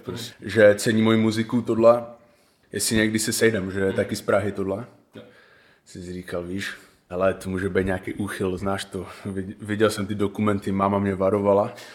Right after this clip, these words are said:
Speaker 1: Ale ne, nakonec jsme šli, protože jsme si říkali, dobrý, dáme kalbu, když tak zdrhnem. Jsem byl já a Bulhar, prostě. My, já a Bulhar jsme byli od začátku spolu.
Speaker 2: Mhm.
Speaker 1: Jak jsem zmiňoval, že, eh,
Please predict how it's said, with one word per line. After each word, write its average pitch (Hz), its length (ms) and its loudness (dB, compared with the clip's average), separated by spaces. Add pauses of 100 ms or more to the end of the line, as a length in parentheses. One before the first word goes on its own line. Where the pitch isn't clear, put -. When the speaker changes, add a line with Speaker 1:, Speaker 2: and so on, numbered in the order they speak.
(380)
Speaker 1:
Ale 131 200 8
ne, 139 200 4
nakonec 135 380 2
jsme 143 160 2
šli, 135 420 4
protože 117 400 2
jsme 113 180 -4
si 107 160 -10
říkali, 101 300 0
dobrý, 104 280 4
dáme 107 260 6
kalbu, 107 480 0
když 110 160 -2
tak 113 160 4
zdrhnem. 110 540 0
Jsem 107 180 -2
byl 110 120 6
já 110 100 8
a 110 80 4
Bulhar, 107 360 -2
prostě. - 300 -10
My, 101 200 -2 (380)
já 104 80 2
a 113 80 6
Bulhar 113 300 2
jsme 113 180 0
byli 113 220 4
od 110 140 2
začátku 110 360 -2
spolu. 117 540 -6
Speaker 2:
Mhm. 120 160 -14 (360)
Speaker 1:
Jak 110 120 -2
jsem 117 120 0
zmiňoval, 110 440 4
že, 110 140 4
eh, 101 120 2